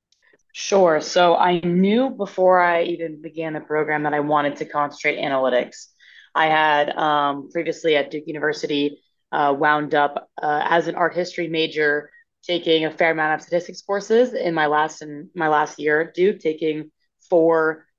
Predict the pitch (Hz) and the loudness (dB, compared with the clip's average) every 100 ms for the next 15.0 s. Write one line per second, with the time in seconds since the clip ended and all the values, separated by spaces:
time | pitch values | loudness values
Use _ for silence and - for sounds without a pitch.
0 | - 160 151 175 170 160 156 - 185 214 | -10 -8 -4 -6 -6 -6 -6 -6 -2 0
1 | 233 175 156 151 156 156 156 165 156 156 | 0 -2 -6 -2 -2 -2 -2 0 2 2
2 | 151 - 170 160 - 160 160 156 156 151 | -2 -2 0 0 -2 -10 -8 -8 -6 -4
3 | 151 147 143 147 151 156 160 - _ _ | -4 -4 -4 0 0 0 -4 -18 _ _
4 | 185 180 170 - 180 170 156 185 _ _ | 4 4 2 -4 -2 -2 -6 -16 _ _
5 | _ _ _ - - - 185 180 - 180 | _ _ _ -12 -8 -2 0 0 -4 -4
6 | 165 160 165 - 165 160 160 147 151 190 | 0 2 0 -6 -6 -4 -4 -6 -4 -4
7 | 196 180 180 175 180 190 208 214 - _ | -2 0 0 0 0 0 0 -2 -10 _
8 | _ _ _ 165 165 160 156 151 - 156 | _ _ _ -4 -4 -2 -2 -2 -2 -2
9 | 156 156 - 156 151 156 151 156 - - | 0 -2 -6 -8 -6 -2 -2 -2 -6 -20
10 | _ _ _ - 156 151 147 147 143 143 | _ _ _ -4 -2 0 0 -2 -4 -6
11 | 147 - - 170 170 170 165 156 151 151 | -10 -10 2 2 2 0 2 2 2 0
12 | 147 - 170 233 - 151 147 165 156 170 | -4 -8 -8 -8 -2 0 0 0 -2 -4
13 | 151 156 156 156 156 147 - 151 147 147 | -2 0 0 0 -4 -6 -10 -8 -6 -4
14 | 147 147 147 147 156 - - 156 151 147 | -2 -2 -2 -2 -4 -4 -2 2 2 0